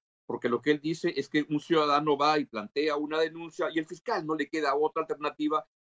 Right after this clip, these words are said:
que ir y abrir un caso y una investigación preliminar. Y la verdad que eso es mentira, porque lo que no puede ocurrir, yo sospechaba que cualquier descerebrado va y plantea alguna, alguna denuncia y el fiscal está obligado de hacerlo, eso que está diciendo el señor Vela es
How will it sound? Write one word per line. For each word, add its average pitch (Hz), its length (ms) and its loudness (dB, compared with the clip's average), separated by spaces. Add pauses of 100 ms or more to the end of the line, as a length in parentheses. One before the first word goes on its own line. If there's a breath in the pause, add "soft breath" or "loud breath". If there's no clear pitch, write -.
que 127 120 2
ir 143 340 2
y 120 100 0
abrir 127 380 2
un 135 160 -2
caso 123 400 0
y 107 60 -4
una 120 140 -2
investigación 117 600 2
preliminar. 113 600 4 (360)
Y 123 60 2
la 120 80 6
verdad 151 200 2
que 196 160 0
eso 226 180 -4
es 226 40 -4
mentira, 180 540 -2 (640)
porque 135 240 2
lo 131 140 2
que - 100 0
no 208 160 4
puede 185 180 4
ocurrir, 170 420 4
yo 123 100 -4
sospechaba 160 600 2
que 151 220 2 (220)
cualquier 156 400 2
descerebrado 139 760 2
va 127 160 2
y 156 60 0
plantea 151 540 -2
alguna, 147 560 -2
alguna 147 400 0
denuncia 156 420 2
y 147 60 2
el 110 80 -4
fiscal - 260 -2
está 151 180 2
obligado 135 360 2
de 131 80 0
hacerlo, 147 420 -4 (260)
eso 220 380 2 (340)
que 139 60 -4
está 170 140 2
diciendo 175 260 0
el 170 60 -6
señor 156 240 -2
Vela 165 320 2
es 170 180 0